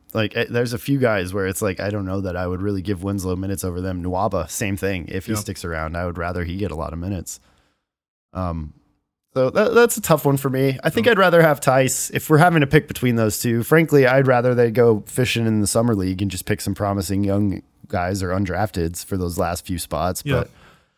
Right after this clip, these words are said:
Speaker 2: I, yeah, I think, I think, I think you're right. I think you just take a swing on some guys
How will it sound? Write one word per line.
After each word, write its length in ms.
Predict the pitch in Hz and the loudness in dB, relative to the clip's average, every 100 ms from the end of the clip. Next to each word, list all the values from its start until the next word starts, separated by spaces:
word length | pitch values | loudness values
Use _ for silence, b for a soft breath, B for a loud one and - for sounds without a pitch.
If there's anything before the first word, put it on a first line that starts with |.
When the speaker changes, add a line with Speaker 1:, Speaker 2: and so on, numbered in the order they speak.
| b _ | b _
Speaker 2:
I, 100 | - 190 | 0 4
yeah, 200 | 226 247 | 6 6
I 120 | 226 | 6
think, 180 | 262 185 | 4 4
I 100 | 190 | 4
think, 260 | 220 - | 2 -2
I 120 | 117 165 | -2 -2
think 160 | 185 | 0
you're 100 | 180 | 2
right. 160 | 180 139 | 2 2
I 100 | 135 | 0
think 360 | 135 156 135 151 | 0 -4 -4 -2
you 520 | 143 135 127 123 113 _ _ _ - | 0 2 0 -2 -8 _ _ _ -6
just 260 | 170 - | -4 -4
take 220 | - 143 147 | -2 -2 -2
a 40 | |
swing 380 | - - 165 156 | -4 -2 0 0
on 160 | 143 | -2
some 220 | 135 139 135 | -4 -4 0
guys 720 | 139 143 139 135 135 - | 2 4 2 2 -2 -4